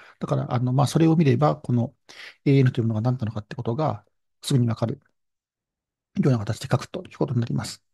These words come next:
で、それをやってみたいと。で、えっと、ここでは手順を説明することになります。で、えっと、まずですね、ちょっとやっぱりこう直感を得るためにですね、これ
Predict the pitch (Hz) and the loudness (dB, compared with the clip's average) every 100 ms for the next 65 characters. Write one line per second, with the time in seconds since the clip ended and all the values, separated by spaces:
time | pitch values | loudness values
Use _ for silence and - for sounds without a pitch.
0 | _ _ _ - - - 190 180 139 - | _ _ _ -18 -4 0 4 4 4 2
1 | 120 - 123 - - - - _ 208 214 | 0 2 -2 -4 -12 -20 -20 _ 2 4
2 | 127 - - 139 - 214 208 - 220 160 | 2 -2 -6 -2 2 4 4 6 6 8
3 | 110 110 117 113 110 117 - 120 - - | 6 2 0 0 2 0 0 0 0 2
4 | 120 123 131 117 110 113 - - - - | 2 2 2 4 4 2 -2 -14 -20 -14
5 | - - 196 220 - - 156 143 165 247 | -8 0 2 2 -4 0 0 2 4 4
6 | 208 113 120 139 139 131 143 - 147 131 | 4 4 2 -2 0 0 0 0 0 2
7 | 139 - 202 202 208 - 110 113 - 143 | 0 4 4 6 6 4 2 -2 0 0